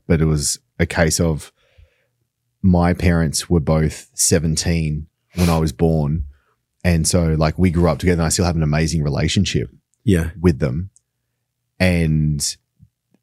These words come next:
Speaker 1: through psychotherapy, through psychedelics, through a bunch of work and stuff like that, what came up so often was, "I'm not meant to be in this world. I'm,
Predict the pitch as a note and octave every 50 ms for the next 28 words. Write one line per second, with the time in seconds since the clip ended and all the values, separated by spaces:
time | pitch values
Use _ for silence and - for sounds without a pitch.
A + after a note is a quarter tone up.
0 | _ - - - F#2+ E2+ E2 D#2+ D#2+ D2+ - - - G2+ E2 D#2 - - D#2 -
1 | - G#2+ A2+ A2+ G#2+ - - G#2 F#2+ F#2 E2+ - - F2+ E2 - - - D#2+ D#2+
2 | D#2 - D#2+ D2 F#2+ G2 G#2 G2+ F#2+ F#2 - - - - F2 E2 E2 D#2+ D2 F2+
3 | F#2+ G2+ F#2+ G2 F2 D2 E2 D#2+ D#2+ E2 D#2+ - E2+ D2+ - - E2+ D#2+ - E2
4 | D2+ - - E2 D2+ D2+ C2+ A#1+ D#2 D#2 - - - - D#2+ D#2 D#2+ D#2 - -
5 | - E2+ D2+ D2 D#2 G2 G#2 - F2 D#2 C#2+ D2 D2+ D#2+ - _ _ _ _ _
6 | _ E2 E2+ F2 E2+ E2 D#2+ D#2 D2+ D2+ D2 - - - - - - - _ _
7 | _ _ - F#2 F2+ F2 D#2+ C#2+ E2+ E2+ D#2+ - E2+ - E2 D#2+ D#2 D2 D2 -
8 | D#2+ D#2+ D2+ C2 B1 C#2 - _ _ _ _ _ _ _ _ _ _ _ _ _
9 | _ _ _ _ _ _ _ _ _ _ E2+ E2 E2 D2 C2 D#2+